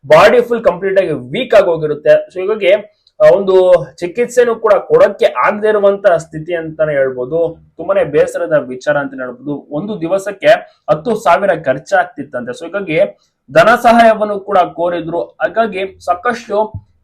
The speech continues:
ಕಲಾವಿದರು ಸೇರಿದಂತೆ ಜನರು ಕೂಡ ಸಹಾಯವನ್ನ ಮಾಡೋಕೆ ಮುಂದೆ ಬಂದಿದ್ರು.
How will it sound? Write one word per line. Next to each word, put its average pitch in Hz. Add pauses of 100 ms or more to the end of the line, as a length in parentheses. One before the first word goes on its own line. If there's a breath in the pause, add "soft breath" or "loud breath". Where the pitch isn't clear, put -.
(160)
ಕಲಾವಿದರು 226
ಸೇರಿದಂತೆ 202
ಜನರು 202
ಕೂಡ 208
ಸಹಾಯವನ್ನ 170
ಮಾಡೋಕೆ 147
ಮುಂದೆ 127
ಬಂದಿದ್ರು. 123